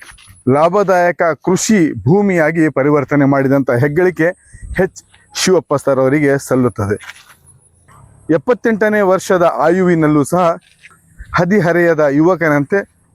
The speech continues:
ಉತ್ಸಾಹದಿಂದ ತಮ್ಮ ಜಮೀನಿನಲ್ಲಿ, ಆ, ಇರುವಂತಹ ಶ್ರಮಿಕರನ್ನು ಬಳಸ್ಕೊಂಡು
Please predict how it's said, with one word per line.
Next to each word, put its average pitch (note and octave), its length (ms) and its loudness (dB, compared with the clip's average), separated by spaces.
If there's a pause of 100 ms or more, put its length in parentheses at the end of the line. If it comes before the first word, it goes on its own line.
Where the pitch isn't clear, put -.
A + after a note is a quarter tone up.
ಉತ್ಸಾಹದಿಂದ F3+ 680 0
ತಮ್ಮ D3+ 300 0
ಜಮೀನಿನಲ್ಲಿ, D3 680 2 (580)
ಆ, C3 260 0
ಇರುವಂತಹ D#3 800 0
ಶ್ರಮಿಕರನ್ನು E3 720 0
ಬಳಸ್ಕೊಂಡು C#3+ 580 -2